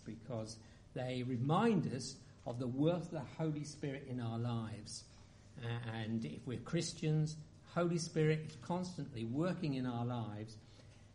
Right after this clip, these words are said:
and we're reminded in these verses that the fruit of the Spirit is love, joy, peace, patience, kindness, goodness, faithfulness,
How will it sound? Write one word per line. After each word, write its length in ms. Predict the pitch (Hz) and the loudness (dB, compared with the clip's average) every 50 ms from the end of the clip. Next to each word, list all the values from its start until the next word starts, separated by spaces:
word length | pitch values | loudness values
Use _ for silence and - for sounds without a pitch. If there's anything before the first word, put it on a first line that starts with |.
| - - | -8 -4
and 360 | 120 117 127 131 131 131 139 139 | -2 -2 0 -2 -2 -4 -4 -4
we're 160 | 131 139 143 | -2 0 0
reminded 720 | 131 135 131 135 143 147 160 185 202 190 165 139 113 110 110 | 0 0 0 0 2 2 2 2 2 2 2 2 0 0 -2
in 140 | 110 101 98 | -2 -6 -6
these 420 | 104 98 101 98 95 92 - - - - | -6 -6 -6 -6 -8 -10 -10 -12 -10 -8
verses 520 | 117 110 104 101 - - 120 120 117 - - - - - - - - | -6 -6 -6 -8 -8 -6 -6 -6 -6 -8 -10 -14 -14 -14 -14 -10 -6
that 220 | - 120 117 - - - - - - - | -6 -6 -6 -8 -16 -20 -20 -14 -10 -8
the 80 | 123 - - - - | -8 -8 -10 -8 -2
fruit 300 | - 196 220 226 226 - | 0 2 4 4 4 2
of 80 | 226 190 | 0 0
the 100 | 185 160 | 0 -4
Spirit 460 | - - - - - - - - - - - - - - - - - - - - - - - | -4 -4 -4 -4 -2 -2 -4 -8 -8 -10 -12 -12 -14 -14 -14 -14 -14 -16 -16 -16 -14 -10 -8
is 120 | 123 113 117 117 123 | -8 -6 -6 -6 -4
love, 380 | 139 151 156 156 160 175 185 180 - - - - - - - - - - - - - | -2 0 0 0 0 0 -2 -4 -8 -12 -16 -18 -18 -18 -18 -18 -16 -16 -14 -14 -10
joy, 520 | 117 117 139 147 135 120 120 131 139 160 190 185 - - - - - - - - - - - - - - - | -6 -2 0 0 0 0 -2 -2 -2 -2 -2 -2 -4 -6 -10 -12 -12 -12 -14 -14 -14 -16 -16 -16 -16 -12 -6
peace, 500 | - 151 135 143 170 175 - - - - - - - - - - - - - - - - - | -2 -2 -2 -2 -2 -4 -6 -8 -12 -14 -16 -18 -18 -18 -18 -18 -18 -18 -20 -18 -18 -12 -4
patience, 680 | - 156 143 135 110 - - - 135 147 156 - - - - - - - - - - - - - - - | -2 0 0 0 -2 -6 -8 -8 -8 -8 -8 -10 -12 -14 -18 -18 -20 -20 -20 -20 -20 -20 -20 -18 -14 -8
kindness, 720 | - 156 156 156 139 131 127 127 127 135 151 156 - - - - - - - - - - - | -4 -2 -2 -2 -2 -4 -6 -6 -6 -6 -6 -8 -8 -12 -14 -16 -18 -20 -20 -20 -18 -8 -2
goodness, 640 | - 156 143 - - 127 123 120 127 - - - - - - - - - - - - - - - - | 0 0 0 0 -2 -4 -4 -4 -4 -8 -10 -14 -16 -16 -18 -18 -18 -18 -18 -18 -18 -18 -14 -6 -2
faithfulness, 760 | 156 151 151 143 - - - 110 101 101 104 107 - - | 0 0 0 0 -2 -6 -8 -8 -8 -8 -8 -10 -12 -14